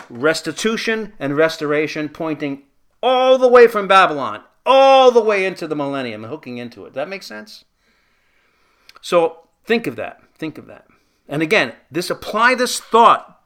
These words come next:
this scenario to the church. And it's how serious we must be to be beholden to Christ as his. You know, it's, it's good because we always find favor with God and we're always forgiven, but we can never take it lightly.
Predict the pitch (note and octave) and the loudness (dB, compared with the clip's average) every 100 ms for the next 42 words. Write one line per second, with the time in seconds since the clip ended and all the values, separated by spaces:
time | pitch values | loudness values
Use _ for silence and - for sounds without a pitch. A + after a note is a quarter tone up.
0 | - F3 - F3 F#3+ A3 F3+ D3 C#3+ B2 | -4 -4 -2 -4 0 0 0 -2 -6 -16
1 | - A3 E3+ - - _ _ _ _ C3+ | -6 -6 -6 -10 -20 _ _ _ _ -8
2 | D#3+ - E3 D#3+ - A#3 A3+ D#3+ F#3+ F3+ | -8 -6 -6 -6 -6 -2 -2 -4 -6 -4
3 | E3+ - G#3 F#3 C#3 C#3+ C#3+ - F#3 F3 | -4 -4 -6 -6 -6 -6 -6 -4 -4 -4
4 | D#3 C#3+ G3+ G3 D3 - - - _ _ | -8 -10 -4 -4 -4 -10 -20 -20 _ _
5 | _ - F3 F3+ - A3 F3 - - _ | _ -2 0 0 0 -2 -2 -10 -20 _
6 | _ _ _ _ _ _ _ _ - G3 | _ _ _ _ _ _ _ _ -8 0
7 | G3+ G3+ - - G3 - _ D#3 A3+ B3 | 0 0 -8 -4 -4 -4 _ 0 2 2
8 | G#3 - G#3 E3+ F3 G3+ G#3+ G#3+ - G3 | 0 0 0 2 -2 -2 -2 -4 -6 -8
9 | G3 G3 F#3 F#3 F3 F3+ E3+ E3 D3 D3+ | -6 -8 -8 -8 -10 -4 -2 -2 -4 -2
10 | G3 G#3 E3+ E3+ G3+ F#3 F3 - _ D3 | -2 -4 -6 -4 -4 -4 -10 -18 _ -2
11 | C#3+ C#3+ D3+ - G3+ G3+ G#3+ G#3 G#3 G3+ | -2 -6 -10 -8 -6 -4 -2 -4 -6 -8
12 | F#3+ F3+ C#3+ C#3+ F3 D#3+ A#2+ - | -6 -8 -8 -4 -2 -4 -10 -12